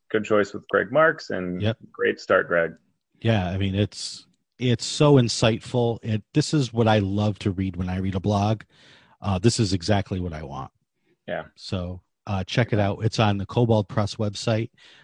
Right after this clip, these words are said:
Speaker 2: uh, and just, it should be one of the first articles that you find up there. So,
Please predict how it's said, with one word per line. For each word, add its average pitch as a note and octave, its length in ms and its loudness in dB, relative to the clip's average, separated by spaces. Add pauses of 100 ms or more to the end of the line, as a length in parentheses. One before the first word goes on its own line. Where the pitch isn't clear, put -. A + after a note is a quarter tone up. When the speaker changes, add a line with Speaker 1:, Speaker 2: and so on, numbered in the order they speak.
(320)
Speaker 2:
uh, D#2+ 340 -16 (120)
and F2+ 300 -12
just, - 400 -12
it G#2 120 -8
should - 360 -2
be G2 200 4 (120)
one G2 180 -2
of F#2+ 80 -2
the F2+ 220 -6
first - 400 -4
articles F#2+ 480 -6
that - 100 -8
you - 80 -12
find D2+ 300 -12
up - 160 -20
there. E2+ 200 -16 (1600)
So, A2+ 400 2